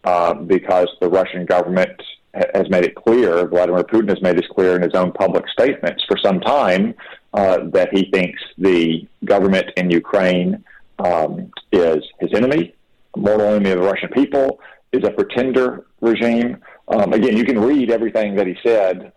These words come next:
uh, on Monday night, um, and that his intent is to remove that government. Um, unclear what his next step is, whether he would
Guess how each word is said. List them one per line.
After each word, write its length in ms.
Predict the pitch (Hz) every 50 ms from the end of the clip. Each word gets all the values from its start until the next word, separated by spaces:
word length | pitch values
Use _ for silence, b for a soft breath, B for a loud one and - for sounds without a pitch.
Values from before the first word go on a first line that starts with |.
| _ -
uh, 340 | 98 95 92 90 90 90 - -
on 240 | 90 95 90 90 87
Monday 440 | 92 101 101 101 95 92 87 82 80 -
night, 340 | 95 95 85 80 82 - - - - _ _ _ _ _ _ -
um, 340 | 107 110 98 92 92 90 -
and 120 | 92 95
that 120 | 92 87 -
his 160 | 110 107 104
intent 480 | 101 92 90 - - 98 113 113 104 - - - _ -
is 180 | 104 101 98 - - -
to 80 | 101
remove 340 | 92 87 90 98 101 98 98
that 180 | - - - -
government. 480 | - - - - - - - - - - b b b b b b b b b b -
Um, 460 | 92 98 92 85 82 78 78 87 - _ _ _ _ _ _ -
unclear 380 | 117 117 - 131 139 131 127
what 180 | 123 127 131 117
his 140 | 113 101 -
next 200 | 131 139 131 -
step 200 | - 147 147 -
is, 300 | 151 151 151 160 160 135
whether 260 | 117 113 107 107 104 104
he 140 | 107 110
would 360 | 104 95 101 98 90 90 85